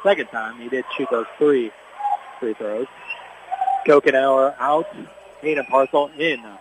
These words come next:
for the Warriors. Forty-five point one left to go here in the second. As Elam free throw up, and it's back iron, no good, and rebounded by Jackson Parcel. It's over to Hayden.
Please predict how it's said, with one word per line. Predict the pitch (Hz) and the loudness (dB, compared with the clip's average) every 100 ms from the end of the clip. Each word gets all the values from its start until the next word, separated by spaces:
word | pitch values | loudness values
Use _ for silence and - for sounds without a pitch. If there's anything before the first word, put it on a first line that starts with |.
| - - | -20 -6
for | 123 123 | -2 -2
the | |
Warriors. | 123 139 131 110 101 _ _ _ _ _ _ 156 | 0 0 0 -4 -8 _ _ _ _ _ _ 4
Forty-five | 160 131 147 131 131 | 4 4 2 2 0
point | 143 127 | -6 -4
one | 131 143 131 | -2 -4 -2
left | 135 127 | -6 -6
to | 131 | -6
go | 135 127 | -2 -2
here | 127 139 139 | -2 -4 -6
in | 131 135 | -8 -10
the | 135 127 | -10 0
second. | 143 135 120 107 - - - _ _ _ _ _ _ _ - | 0 0 -6 -14 -20 -20 -20 _ _ _ _ _ _ _ -16
As | 113 120 123 127 139 | -8 -2 -2 -2 0
Elam | 139 135 123 110 - - - - - | 2 2 0 -2 -12 -12 -8 -6 2
free | 139 139 | 4 4
throw | 143 143 156 | 6 6 6
up, | 131 139 165 - - | 2 0 0 -2 -6
and | 135 151 151 | -4 -4 -4
it's | 147 | -4
back | - 143 131 | 0 0 2
iron, | 147 147 135 | 0 0 0
no | 143 139 | -2 0
good, | 143 160 135 113 | 2 4 4 0
and | 110 | -10
rebounded | 131 131 131 131 | -8 -4 -2 -2
by | 123 | -2
Jackson | 151 139 - - | 0 0 -2 -2
Parcel. | 143 156 135 113 - _ _ _ _ _ _ _ _ _ _ _ _ _ _ _ _ | 0 0 -4 -20 -20 _ _ _ _ _ _ _ _ _ _ _ _ _ _ _ _
It's | 107 | -8
over | 120 123 127 | -4 -2 -2
to | 143 143 143 | 0 2 2
Hayden. | 131 156 156 127 | 2 0 0 -4